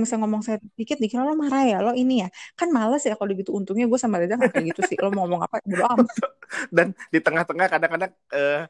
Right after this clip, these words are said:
Speaker 2: eh, Nisung lagi sibuk apa,
Speaker 1: Ada gangguan.
Speaker 2: gue lagi sibuk apa, kadang-kadang gue lagi stres kerjaan, kayak,
Speaker 1: Iya,
Speaker 2: aduh, udah deh.
Speaker 1: kan?
Speaker 2: Tapi gitu ya, gue, karena itu, itu tadi gue bilang, beruntungnya gue adalah gue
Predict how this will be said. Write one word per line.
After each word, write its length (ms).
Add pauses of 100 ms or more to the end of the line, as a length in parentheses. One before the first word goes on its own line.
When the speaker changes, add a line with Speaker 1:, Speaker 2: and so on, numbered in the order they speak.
(340)
Speaker 2:
eh, 520 (320)
Nisung 240
lagi 240
sibuk 320
apa, 320
Speaker 1:
Ada 80
gangguan. 560
Speaker 2:
gue 240
lagi 160
sibuk 320
apa, 420 (100)
kadang-kadang 280
gue 160
lagi 140
stres 260
kerjaan, 480
kayak, 220 (180)
Speaker 1:
Iya, 160
Speaker 2:
aduh, 240
udah 160
deh. 80
Speaker 1:
kan? 100 (140)
Speaker 2:
Tapi 320
gitu 320
ya, 160
gue, 160
karena 240
itu, 160
itu 160
tadi 80
gue 160
bilang, 160 (160)
beruntungnya 640
gue 80
adalah 240
gue 80